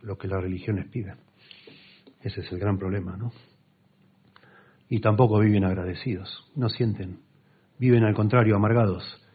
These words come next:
amargos. Nos enseña Pablo eso en Gálatas, comparándose con los demás, sintiéndose superiores, midiéndose uno con otro, a ver qué hace, por qué vino así, y por qué trajo esa pollera a esta iglesia, y por qué esto y que lo otro, y se puso, mira, un tatuaje,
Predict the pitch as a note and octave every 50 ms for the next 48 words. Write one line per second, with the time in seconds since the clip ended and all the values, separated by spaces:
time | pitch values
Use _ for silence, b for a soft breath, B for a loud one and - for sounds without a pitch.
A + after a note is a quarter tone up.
0 | b b b b b b b b b b b b b b b b b - - G#2
1 | A2+ A#2 G#2+ G2 F2+ F2+ - - - - - - - G#2+ G2+ G2 F2+ - A#2 A2
2 | - - B2+ B2 A2 G2 A#2+ A#2 A#2 A#2+ A2+ - A2 G#2 G#2 A#2+ A2+ G2 F#2 -
3 | - F2+ - - - G#2+ G#2 G2+ G#2+ A2 A#2 B2 A#2+ A2 F#2+ - G2+ G2+ G2+ G2
4 | F#2 G2+ A2 A#2+ A#2+ A2 G2 - - G#2 F#2+ - A2+ A#2+ A2+ - - G2 - -
5 | F#2 - F#2+ F2+ G#2+ A#2 G#2+ G2+ F#2+ - - _ b b b b G#2+ G#2 G2+ G2+
6 | A2 A#2 C3 B2 A2 G#2 G2 G2 - A2 G2 G2+ G#2 F#2 F#2+ G#2+ A#2 G#2+ G2+ G#2
7 | G2+ G#2+ G#2 - A2+ A#2+ A#2 A2 - A2 - b b b b b - - G#2+ G#2
8 | - A#2 A2+ A2+ G#2+ G#2 G2+ - A2 G2+ - - b b b b b b b b
9 | b - A2 G2 A2+ G#2+ A2 B2+ A#2 B2 G#2+ - G2 - G#2 F#2+ - G#2 G2+ -
10 | - G#2 F#2+ F#2+ F#2 - - _ b b b b b b b b b _ - G2
11 | F#2+ - - G#2 G2 G#2 A2+ A2 G2+ - - F#2+ F#2+ F#2+ G#2+ G2 F#2+ - B2 A#2
12 | A#2 A2 G#2 A2 G#2 G2 - - F#2+ F#2 G2+ G#2+ A2+ A2 G2 F#2 G2 F#2 G#2+ A2+
13 | A2 - - A2 F#2+ - A#2+ - - A2 G2+ G2+ A#2 A#2+ B2 A#2 A2 A#2 G#2+ G#2
14 | - C3 A2+ F#2 - G2+ F#2 F2+